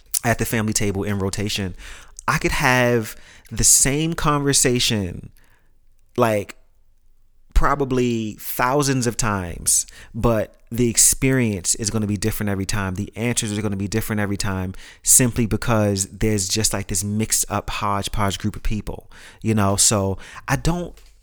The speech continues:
I don't see myself ever, like, um, you know, having a co-host, a permanent co-host on the cookout. It's just not the, the format of the show.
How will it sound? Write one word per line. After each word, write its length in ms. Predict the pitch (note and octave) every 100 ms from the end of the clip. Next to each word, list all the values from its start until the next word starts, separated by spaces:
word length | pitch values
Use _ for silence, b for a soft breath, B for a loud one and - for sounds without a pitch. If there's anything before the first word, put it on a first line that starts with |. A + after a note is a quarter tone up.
| -
I 80 | B2+
don't 160 | E3 D#3+
see 240 | - D3
myself 400 | C3 B2+ A#2 - -
ever, 400 | G#2+ G#2 G#2+ G#2
like, 420 | G2 F2 F2+ -
um, 600 | G2 F#2+ F#2 F2 F#2+ - F#2 - B B B B B B B B B - _
you 140 | B2+ C#3
know, 320 | G#2 G2+ A2 G#2 - F#2+ - A#2+
having 360 | - A2+ B2
a 60 | G#2+
co-host, 800 | - A2+ A#2 C#3 D3 - - -
a 60 | -
permanent 380 | - B2 A#2+
co-host 400 | - B2 B2 B2
on 40 | C3+
the 60 |
cookout. 420 | B2+ C#3+ D3 D3+ -
It's 180 | A2+ -
just 240 | B2 A2+
not 420 | A2 A2 G#2+ G2+ - -
the, 320 | - E2+ G#2 A2
the 160 | -
format 520 | F#2+ - G#2+ G2+ F#2+ -
of 180 | G2+ F2
the 60 |
show. 440 | F2+ - D2+ D2